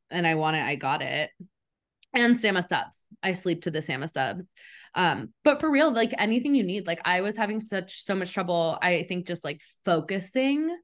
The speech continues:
the p-, like, a couple weeks ago, and I added a bunch of, you know, attention and focus to enhance brain hemisphere connectivity, uh, routine, organization, and already I see such an improvement. So it's kind of just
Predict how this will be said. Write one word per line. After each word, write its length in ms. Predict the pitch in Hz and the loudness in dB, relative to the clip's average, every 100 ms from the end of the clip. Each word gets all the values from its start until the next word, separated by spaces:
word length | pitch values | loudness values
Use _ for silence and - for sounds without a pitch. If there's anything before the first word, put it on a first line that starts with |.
| _ _ _ _ _ _ _ _ _ _ _ _ _ | _ _ _ _ _ _ _ _ _ _ _ _ _
the 120 | - 240 | -2 -2
p-, 120 | 254 | 0
like, 320 | 240 233 226 - | 2 2 2 -4
a 80 | 226 | -2
couple 260 | 254 254 | -2 -2
weeks 300 | 262 262 - | -2 -4 -4
ago, 320 | 285 285 311 339 | -2 2 4 4
and 160 | 214 | 4
I 60 | 202 | 2
added 300 | 156 185 196 | 4 4 2
a 40 | |
bunch 220 | 196 185 | 2 0
of, 180 | 185 175 | -2 -2
you 120 | 175 | -2
know, 140 | 170 160 | -2 -2
attention 440 | 170 175 170 180 | -4 -4 -4 -4
and 120 | 165 | -4
focus 540 | 160 165 170 160 165 - | -2 -2 0 0 0 -2
to 100 | 160 | -4
enhance 460 | 160 160 160 160 - - | -2 -2 -2 -4 -10 -14
brain 300 | 175 170 160 | -2 0 0
hemisphere 520 | 151 160 156 165 165 | -2 -4 -4 -2 -2
connectivity, 840 | 165 156 - 170 160 160 160 165 - _ _ _ _ _ - - | -2 -6 -6 -4 0 0 0 -4 -10 _ _ _ _ _ -20 -4
uh, 380 | 180 165 151 147 | 2 4 2 0
routine, 680 | 170 180 - 190 180 170 165 | -2 -2 -2 0 2 2 0
organization, 1200 | 165 170 170 175 160 160 151 165 160 156 156 165 170 _ _ _ | 0 -2 0 0 0 0 0 -2 0 -2 -4 -8 -12 _ _ _
and 140 | 190 180 | 0 4
already 280 | 175 175 | 4 4
I 100 | 180 | 2
see 180 | 196 214 | 2 -2
such 240 | - 156 165 | -2 -4 -4
an 80 | |
improvement. 580 | 147 139 143 127 95 - | -6 -6 -8 -8 -10 -8
So 160 | - 165 | -4 -2
it's 140 | 165 | -2
kind 240 | - 175 165 | -4 -4 -2
of 80 | |
just 1200 | 160 151 156 - - - - - - - - - | -4 -6 -6 -12 -18 -20 -14 -10 -8 -10 -12 -18